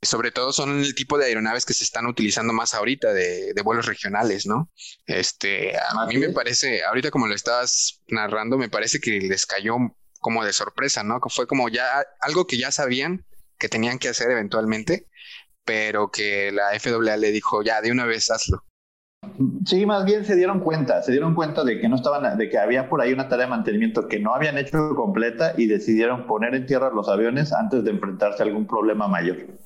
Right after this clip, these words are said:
Speaker 1: Bueno, oye, y ya pasando a otros temas, Cristian, este,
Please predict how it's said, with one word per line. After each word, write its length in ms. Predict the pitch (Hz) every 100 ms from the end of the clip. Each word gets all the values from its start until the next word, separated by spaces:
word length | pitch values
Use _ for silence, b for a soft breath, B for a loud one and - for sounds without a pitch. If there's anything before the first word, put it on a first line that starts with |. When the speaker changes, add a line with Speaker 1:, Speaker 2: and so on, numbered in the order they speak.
| - - - - -
Speaker 1:
Bueno, 340 | 143 139 131 - _ B B B B B B _ _
oye, 320 | - 175 160
y 240 | 160 147 143
ya 220 | 170 180
pasando 300 | 196 208 214
a 20 |
otros 220 | 202 165
temas, 320 | 165 156 156
Cristian, 440 | - 151 156 147 -
este, 840 | 120 120 113 - 120 117 113 113